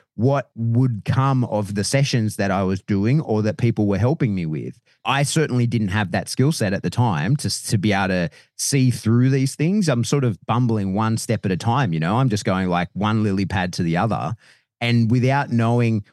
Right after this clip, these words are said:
what's the effect of the lily pad that I was just on. Is it sinking or is it staying there? Is that something I can go back to, or is, uh, has that ship sailed?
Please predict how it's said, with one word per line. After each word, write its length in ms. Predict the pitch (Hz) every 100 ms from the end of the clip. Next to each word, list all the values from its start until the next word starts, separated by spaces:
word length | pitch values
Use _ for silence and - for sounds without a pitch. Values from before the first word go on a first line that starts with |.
| -
what's 180 | 151
the 140 | - 143
effect 520 | 117 - 147 156 - 113
of 260 | 110 98
the 100 | 110
lily 220 | 104 110
pad 220 | 104 104 95
that 80 |
I 80 | 98
was 160 | 90 87
just 240 | 101 92
on. 300 | 92 135 78
Is 120 | 82
it 120 | 139 -
sinking 440 | - 123 127 214
or 140 | 120
is 100 | 107
it 120 | 104 -
staying 300 | 95 104 98
there? 100 | 78
Is 100 | 80
that 140 | 123
something 200 | 131 117
I 80 | 104
can 100 | 92
go 120 | 87
back 240 | 85 104
to, 180 | - 175
or 140 | 127 92
is, 160 | 87
uh, 140 | 80 85
has 160 | 92 85
that 160 | 104 -
ship 200 | 101 -
sailed? 520 | 92 95 76 67